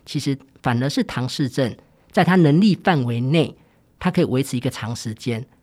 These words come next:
，A D H D他反而不行。好，所以这是第一个重点，就是说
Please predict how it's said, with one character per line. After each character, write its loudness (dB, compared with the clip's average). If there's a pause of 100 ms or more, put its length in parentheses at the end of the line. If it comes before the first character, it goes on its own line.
(720)
，A 4
D 4
H 0
D 0
他 -4
反 -4
而 -6
不 -8
行。 -10 (100)
好， -18
所 -2
以 4
这 -2
是 0
第 2
一 4
个 -2 (360)
重 4
点， -12 (140)
就 -2
是 -4
说 -4